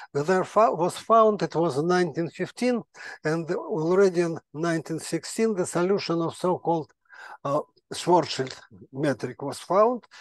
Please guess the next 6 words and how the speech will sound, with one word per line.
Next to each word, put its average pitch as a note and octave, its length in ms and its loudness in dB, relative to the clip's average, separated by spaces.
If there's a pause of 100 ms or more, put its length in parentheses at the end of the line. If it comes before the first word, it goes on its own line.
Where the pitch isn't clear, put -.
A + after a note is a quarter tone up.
(140)
It D3+ 160 -6
describes, E3 760 0 (380)
theoretically C#3 800 0
describes C3 680 -6
black C#3+ 260 -4
hole B3 380 4